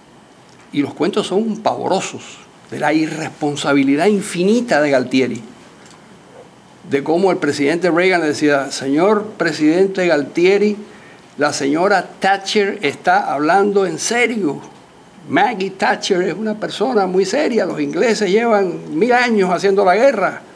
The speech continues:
No jueguen con", y aquel tipo, le dec-, no hay otra manera de definirlo, le decía, "Esa es una vieja meno-, dígale que es una vieja menopáusica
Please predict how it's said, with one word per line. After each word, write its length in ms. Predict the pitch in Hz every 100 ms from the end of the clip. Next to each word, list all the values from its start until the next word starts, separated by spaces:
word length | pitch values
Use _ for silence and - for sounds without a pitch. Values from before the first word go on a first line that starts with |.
| - - - - - - - - - -
No 160 | 180 208
jueguen 640 | - 208 294 220 165 151
con", 400 | 151 151 151 147 - - - -
y 100 | 156
aquel 500 | 147 170 175 170 - - - - - - - - - - - -
tipo, 480 | 190 196 - 175 165 -
le 260 | 135 127
dec-, 380 | 123 - 139 180
no 100 | 151
hay 80 | 175
otra 200 | 180 160
manera 340 | 143 180 170
de 60 | 143
definirlo, 520 | 135 139 165 170 147
le 60 | 139
decía, 300 | 131 165 - - - - - - - - -
"Esa 160 | 208
es 80 | 226
una 200 | 269 208
vieja 360 | 180 220 196 -
meno-, 320 | 160 147 - -
dígale 400 | 254 302 226 196
que 80 | 202
es 60 |
una 240 | 196 214 175
vieja 340 | 190 208 185
menopáusica 920 | 165 147 135 170 220 151 151 - -